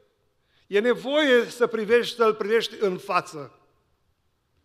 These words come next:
Trebuie să-l privești în față. E nevoie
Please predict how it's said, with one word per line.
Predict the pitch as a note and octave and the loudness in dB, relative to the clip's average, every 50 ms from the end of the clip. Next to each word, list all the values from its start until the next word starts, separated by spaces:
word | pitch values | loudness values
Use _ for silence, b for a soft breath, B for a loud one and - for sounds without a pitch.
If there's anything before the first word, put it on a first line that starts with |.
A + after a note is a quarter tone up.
| _ _ _ _ _ _ _ _ _ _ _ _ _ _ _ _ _ _ _ | _ _ _ _ _ _ _ _ _ _ _ _ _ _ _ _ _ _ _
Trebuie | - A#3 D4+ F4 F4 E4+ | 0 2 4 6 4 4
să-l | - - D4+ C#4+ D4 | 4 4 2 0 0
privești | C#4+ C4+ B3+ B3+ A3+ B3 B3 | -2 -4 -2 -2 -2 -4 -6
în | A#3 F3 | -8 -4
față. | - A3+ G#3+ G3 - - - D#3+ D3+ C#3 - - _ _ _ _ _ _ _ _ _ _ _ _ _ _ _ _ _ _ _ _ _ | 0 0 0 0 0 -4 -8 -10 -10 -10 -10 -16 _ _ _ _ _ _ _ _ _ _ _ _ _ _ _ _ _ _ _ _ _
E | - F3 | -8 -4
nevoie | G3 A#3+ B3+ A#3 C#4 D#4 D#4+ D4+ C4+ A#3+ A#3 A#3 A#3 A#3 - - | -2 0 0 0 2 2 2 4 6 6 6 6 4 2 -2 -8